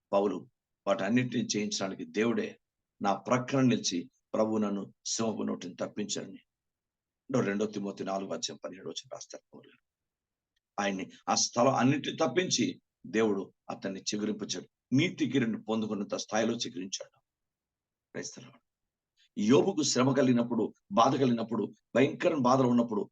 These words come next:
కన్నీరు పెట్టి అంగలార్చి ప్రార్థన చేసి ఏడ్చి మొరపెట్టినప్పుడు బైబిల్ గ్రంథం దేవుని యొక్క వాక్యం చెప్తుంది, ప్రభు అతన్ని అద్భుతంగా దర్శించి మాట్లాడి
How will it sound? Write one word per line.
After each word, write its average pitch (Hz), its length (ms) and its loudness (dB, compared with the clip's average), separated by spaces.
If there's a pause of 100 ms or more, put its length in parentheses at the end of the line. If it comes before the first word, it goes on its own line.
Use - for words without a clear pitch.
(160)
కన్నీరు 165 280 4
పెట్టి 131 260 0
అంగలార్చి 131 460 4
ప్రార్థన 123 440 2
చేసి 110 440 0
ఏడ్చి 120 340 0 (220)
మొరపెట్టినప్పుడు 113 760 2 (180)
బైబిల్ 139 260 4
గ్రంథం 127 260 4
దేవుని 117 180 2
యొక్క 98 160 -2
వాక్యం 120 280 2
చెప్తుంది, - 500 -4 (220)
ప్రభు 220 180 6
అతన్ని 139 560 4 (220)
అద్భుతంగా 117 460 0
దర్శించి 110 560 0
మాట్లాడి 107 500 0